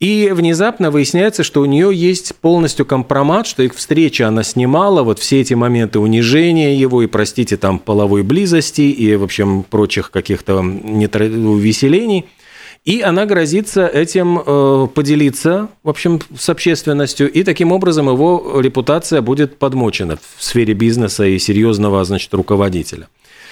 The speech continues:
И дальше начинается игра в кошки-мышки, он пытается ее переиграть, понять, где она прятала камеру, к-, где что там происходило. И вот, э, в их играх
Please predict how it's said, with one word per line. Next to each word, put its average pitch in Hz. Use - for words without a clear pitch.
И 156
дальше 220
начинается 165
игра 151
в -
кошки-мышки, 143
он 135
пытается 131
ее 113
переиграть, 131
понять, 127
где 123
она 110
прятала 120
камеру, 139
к-, -
где 104
что 104
там 95
происходило. 123
И 170
вот, 147
э, 139
в 131
их 185
играх 196